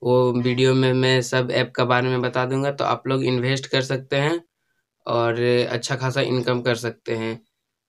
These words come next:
तो आप लोग प्लीज़ ट्रेडिंग करना चाहते हैं तो कमेंट कीजिएगा गाइस। और डिजिटल गोल्ड आप लोग खरीद, बाय कर सकते हैं, उसका प्राइस आप लोग को वहाँ मिलेगा देखने के लिए, आप देखकर अपना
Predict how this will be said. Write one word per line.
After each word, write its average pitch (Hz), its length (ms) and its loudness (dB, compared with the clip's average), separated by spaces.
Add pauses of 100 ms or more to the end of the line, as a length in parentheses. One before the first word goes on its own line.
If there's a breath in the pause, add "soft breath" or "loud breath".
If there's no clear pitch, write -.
(100)
तो 117 160 -2
आप 117 260 -2
लोग 131 380 2 (180)
प्लीज़ 143 380 -2 (140)
ट्रेडिंग 131 360 2
करना 139 280 2
चाहते 135 360 0
हैं 139 220 0
तो 135 320 2
कमेंट 135 360 2
कीजिएगा 143 400 2
गाइस। 143 380 2 (200)
और 120 360 0 (560)
डिजिटल 131 640 2
गोल्ड 139 340 2
आप 131 160 0
लोग 135 160 -2
खरीद, 135 420 -2
बाय 131 300 2
कर 131 180 0
सकते 135 340 -4
हैं, 131 200 2
उसका 123 580 0
प्राइस 123 420 0
आप 123 240 0
लोग 127 280 0
को 127 220 4
वहाँ 123 240 0
मिलेगा 123 420 2
देखने 120 340 -2
के 123 100 -6
लिए, 127 140 0
आप 117 240 -2
देखकर 117 440 -2
अपना 120 340 -2